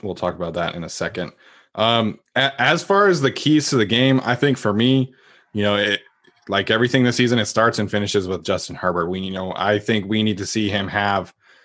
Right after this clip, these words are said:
a clean game. I would love to see them, you know, open up the playbook a little bit more and, and let him attack the, the Chiefs defense down the field. Uh, I don't think he's gonna get the yards record, but,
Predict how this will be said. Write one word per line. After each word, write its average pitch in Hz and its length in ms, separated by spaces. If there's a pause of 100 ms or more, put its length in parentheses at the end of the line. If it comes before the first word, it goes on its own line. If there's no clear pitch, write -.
(280)
a 98 120
clean 127 380
game. 117 300
I 107 80
would 104 120
love 120 140
to 113 100
see 113 180
them, 107 340
you 104 80
know, 98 100
open 107 220
up 101 160 (160)
the 104 160
playbook 107 380
a 107 40
little 104 200
bit 104 100
more 107 380
and, 95 380
and 95 160
let 104 220
him 101 460 (340)
attack 113 460
the, 104 340
the 107 100
Chiefs 104 280
defense 104 400
down 101 200
the 92 80
field. 123 440 (640)
Uh, 92 380
I 95 120
don't 110 260
think 107 120
he's 101 120
gonna 104 140
get 101 120
the 90 100
yards 104 300
record, 101 320
but, 95 220